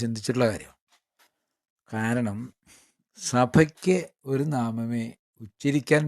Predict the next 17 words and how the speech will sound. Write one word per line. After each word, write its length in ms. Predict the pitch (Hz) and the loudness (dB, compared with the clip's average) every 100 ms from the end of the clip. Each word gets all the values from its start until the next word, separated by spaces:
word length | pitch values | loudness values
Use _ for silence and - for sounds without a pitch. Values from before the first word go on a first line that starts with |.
| 135 110 | -4 -4
പാടുള്ളൂ, 600 | 107 113 120 117 117 110 101 _ _ _ _ _ _ _ _ | -2 0 0 0 0 -2 -6 _ _ _ _ _ _ _ _
അത് 260 | 120 123 147 170 147 - | -4 2 2 2 0 -4
സഭാകാന്തനായ 880 | 107 113 117 117 117 117 113 101 104 117 | 0 2 2 2 0 -2 -4 -6 -8 -10
കർത്താവായ 600 | - 92 101 98 98 98 98 98 | -14 -14 -8 -6 -6 -6 -8 -10
യേശുക്രിസ്തുവിൻ്റെ 760 | 98 - - 98 - 98 95 95 92 | -10 -12 -10 -12 -10 -10 -8 -8 -8
നാമം 380 | 92 92 90 87 80 | -8 -8 -8 -10 -14
മാത്രം. 240 | 73 - _ - 113 | -18 -20 _ -10 -6
ആ 20 | 135 160 | -4 -4
സ്ഥലത്തേക്ക് 760 | - - 120 117 - 123 117 139 123 | -8 -4 0 0 2 0 0 -2 -2
വേറെ 280 | 104 107 110 101 | -4 -4 -6 -6
ഒരു 140 | 107 113 | -6 -6
നാമവും 500 | 95 95 98 101 117 120 _ _ _ _ _ _ - | -6 -6 -8 -8 -10 -14 _ _ _ _ _ _ -4
ഒരു 140 | 123 117 | 0 2
വ്യക്തിയും 520 | 117 - - 139 147 147 | 2 0 2 4 4 2
അംഗീകാരവും 840 | 107 107 110 110 113 110 113 120 131 - _ 113 | 0 0 0 0 0 -2 -2 -4 -8 -16 _ -6
വന്നുകൂടാ 720 | 117 123 147 160 104 98 104 104 - - 104 | -2 0 2 2 0 0 -2 -2 -8 -12 -10
എന്നത് 440 | 104 107 110 92 | -6 -6 -6 -8